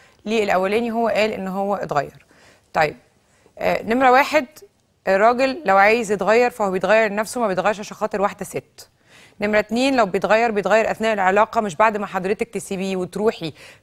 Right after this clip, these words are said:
تحبي واحد تاني أو تتخطبي واحد تاني وتعديه، فهو يرجع يندم يا حرام، فيقول لك: "والنبي ارجعي لي". نمرة تلاتة، اوعي، اوعي تشتري الرخيص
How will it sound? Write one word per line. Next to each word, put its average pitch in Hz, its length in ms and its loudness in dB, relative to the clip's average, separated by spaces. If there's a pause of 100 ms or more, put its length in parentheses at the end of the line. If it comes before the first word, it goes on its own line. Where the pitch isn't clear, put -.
(120)
تحبي 196 420 0
واحد 202 200 0
تاني 180 340 -2
أو 165 60 0
تتخطبي 202 420 -4
واحد 208 180 -2
تاني 180 280 -4
وتعديه، 214 800 2 (260)
فهو 233 340 4
يرجع 233 420 4
يندم 226 400 2
يا 202 80 0
حرام، 240 480 4 (340)
فيقول 226 300 2
لك: 269 160 -2
"والنبي 233 440 0
ارجعي 165 400 2
لي". 131 60 -14 (500)
نمرة 285 180 4
تلاتة، 277 420 4 (280)
اوعي، 185 380 4 (920)
اوعي 208 380 4 (920)
تشتري 196 580 -2 (760)
الرخيص 175 640 -4